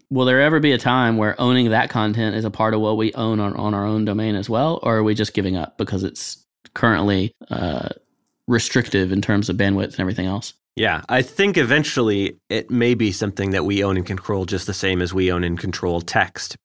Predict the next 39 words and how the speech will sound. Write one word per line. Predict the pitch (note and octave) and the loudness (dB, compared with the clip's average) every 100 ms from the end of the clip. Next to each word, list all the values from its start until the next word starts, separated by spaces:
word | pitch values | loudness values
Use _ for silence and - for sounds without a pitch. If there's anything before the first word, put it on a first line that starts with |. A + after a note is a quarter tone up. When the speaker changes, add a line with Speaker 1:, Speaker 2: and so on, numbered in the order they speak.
| F#2+ | -6
Speaker 2:
because | G#2 - B2+ B2+ G#2 G2 - _ _ _ _ - | -6 -2 2 2 2 0 -6 _ _ _ _ -8
the | A2 | -2
web | B2 D3+ | 0 2
technology | A#2 G2 G2+ F#2 F2+ | 0 0 0 0 -2
is | F2 | -4
catching | - G#2+ G2+ G2 | -4 -4 -2 -4
up | F#2 | -2
there | G2+ F#2 F2+ F2 - _ | -2 0 0 -2 -6 _
as | F2+ F2+ | -6 -2
well, | A2+ A2+ D#2+ G#2 | 2 2 0 -4
making | G#2 F#2 F#2 | -6 -4 -2
it | F#2 | -4
really | G#2+ A2+ A#2+ A2+ G#2+ G#2+ | -2 2 2 4 2 0
easy | B2 A#2 A2 G2+ | 0 -2 -2 -4
to | G2 | -4
stream | - - - A2+ A#2+ A#2+ A#2 | -6 -8 -4 0 2 0 0
video | G#2 G#2+ A2+ A2+ | 0 2 2 0
to | A2 | -2
multiple | G2 G#2 - G#2 | -4 -4 -4 -8
sources | - F#2+ - G#2 | -4 -4 -2 -4
without | F#2 F#2+ G2+ C2+ | -2 0 0 0
being | G2 F#2 F2 F2 _ _ | -2 0 -2 -8 _ _
a | F2+ E2+ | -10 -8
super | - - - C3+ B2 G#2 | -8 -8 -4 0 0 0
huge | F#2 G#2+ F#2 - | 0 0 -2 -4
drain | G#2 G2 G2+ G#2+ A2+ - | 0 2 2 0 -2 -4
on | G2 F#2 | -4 -2
what | F#2 - | 0 -2
you're | F2+ G2 F#2+ | -2 0 0
doing. | D#2+ G2 C3+ F3 - - | 0 -2 -2 -4 -10 -4
Um, | F#2 E2+ E2 | -2 0 -2
the | F2+ | -6
compression | F2+ E2+ G#2 G#2 G#2+ G2+ G#2 - | -8 -4 -2 0 0 -2 -4 -4
behind | F#2+ G2+ G#2 G#2 | -2 0 2 2
videos, | G#2 G#2 G2+ F#2+ | 2 2 2 0
making | F2 F#2 G2 | -2 -4 -2
them | F#2 | 0
even | F2 E2+ | 0 -2
smaller, | - A2+ A2 G2+ G2 | -2 0 0 0 -2